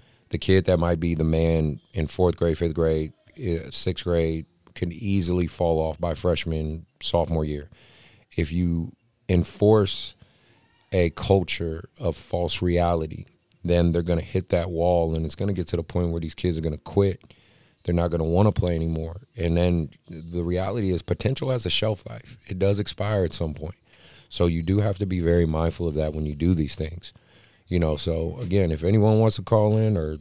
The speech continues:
you know, have their piece about this part, please feel free to do so, or let me know if you want to. But other than that, you know, that's kinda my overall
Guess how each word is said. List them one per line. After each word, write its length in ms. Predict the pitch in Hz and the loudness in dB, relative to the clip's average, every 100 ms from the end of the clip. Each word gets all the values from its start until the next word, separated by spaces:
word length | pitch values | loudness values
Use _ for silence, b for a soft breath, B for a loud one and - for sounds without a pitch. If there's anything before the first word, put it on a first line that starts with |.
| 87 | -2
you 120 | 90 | 0
know, 160 | 76 | 0
have 280 | 73 87 87 | -2 -2 0
their 180 | 85 95 | 0 0
piece 360 | - 98 92 - | 0 -2 -2 -2
about 280 | 90 92 | 0 -2
this 200 | - 92 | -2 -4
part, 380 | - - 98 - B B B B B | -2 -2 0 -2 B B B B B
please 240 | - 101 85 | 0 0 2
feel 160 | 95 | -2
free 240 | 82 90 80 | 0 -2 -2
to 80 | |
do 220 | 78 85 78 | 0 0 0
so, 160 | - | -4
or 160 | 82 85 | -4 -2
let 180 | 87 80 | 0 2
me 100 | 82 | 4
know 220 | 80 78 | 4 2
if 100 | 73 | 0
you 120 | 78 | -2
want 200 | 76 71 | -2 -4
to. 140 | - 82 | -8 -10
But 140 | 82 | -2
other 160 | 90 90 | 0 2
than 140 | 87 | 2
that, 320 | 95 104 90 - | 2 0 -2 -6
you 180 | 127 90 | 0 2
know, 160 | 82 | 4
that's 140 | 85 - | 0 0
kinda 360 | 113 110 107 - b b b b b | 2 4 2 0 b b b b b
my 300 | 92 98 104 - - | 0 2 0 -4 -4
overall 880 | 104 110 104 104 101 98 95 87 80 | -2 0 0 0 2 2 2 0 -4